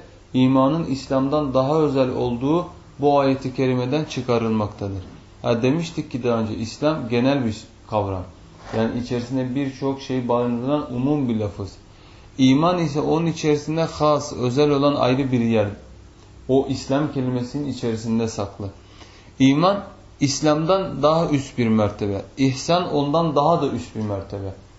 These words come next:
İmanın nasıl derece, küfrün nasıl dereceleri varsa, günahların nasıl dereceleri varsa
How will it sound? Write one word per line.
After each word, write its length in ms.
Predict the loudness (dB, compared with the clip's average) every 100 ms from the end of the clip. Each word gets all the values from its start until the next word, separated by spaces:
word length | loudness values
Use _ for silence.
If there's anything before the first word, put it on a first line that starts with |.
| 0
İmanın 460 | 2 2 0 0
nasıl 360 | 0 -2 -4 0
derece, 360 | 2 2 0 -4 -8 -18 -20 -8
küfrün 400 | -6 -2 0 0
nasıl 300 | 0 -2 0
dereceleri 600 | 2 4 2 2 2 2
varsa, 480 | 2 0 -2 -4 -4 -14 -20 -8
günahların 640 | 0 2 4 2 2 2 2
nasıl 280 | 0 -2 0
dereceleri 580 | 0 2 0 0 0 2
varsa 500 | 0 0 -2 -2